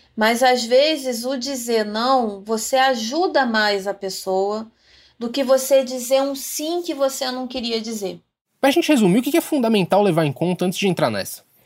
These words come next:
Speaker 1: Não pode responder assim no supetão, a gente tem que parar pra pensar. Tem que ver se, se ele não pagar, se eu consigo pagar. E, e assim, ter muito claro:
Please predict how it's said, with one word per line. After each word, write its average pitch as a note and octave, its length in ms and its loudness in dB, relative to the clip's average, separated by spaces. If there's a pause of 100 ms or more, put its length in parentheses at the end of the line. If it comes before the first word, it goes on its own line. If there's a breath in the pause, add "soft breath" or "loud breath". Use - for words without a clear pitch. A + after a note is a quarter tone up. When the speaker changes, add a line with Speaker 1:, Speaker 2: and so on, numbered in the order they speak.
(120)
Speaker 1:
Não B3 160 0
pode A#3+ 300 2
responder A3 640 0
assim A3 340 -4
no G#3 160 -2
supetão, G#3 680 0
a A#3+ 80 0
gente A3 240 -6
tem G#3 140 -4
que G3+ 80 -14
parar F#3+ 360 0
pra F#3+ 140 -4
pensar. G#3 840 0 (640 soft breath)
Tem C4+ 180 2
que C#4+ 140 -2
ver B3 300 2
se, B3 180 -6
se - 180 -6
ele C#4 220 6
não C4 200 0
pagar, A#3 460 2
se A3+ 140 -8
eu G#3+ 80 0
consigo G3+ 540 -4
pagar. G#3+ 840 0 (540 loud breath)
E, C4+ 340 -2
e C4 160 4
assim, G3 560 -2
ter A3+ 160 -2
muito C4+ 300 -2
claro: F#3 420 0